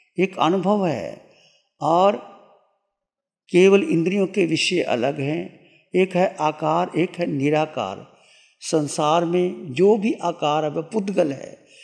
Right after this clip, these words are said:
जिसका गलना, सड़ना, विध्वंस होना उनका स्वभाव है। उसके अलावा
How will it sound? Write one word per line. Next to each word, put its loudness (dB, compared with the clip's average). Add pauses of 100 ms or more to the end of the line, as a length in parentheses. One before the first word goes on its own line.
(200)
जिसका 0
गलना, -4
सड़ना, -4
विध्वंस -6
होना -8 (400)
उनका -2
स्वभाव -6
है। -20 (440)
उसके 0
अलावा 0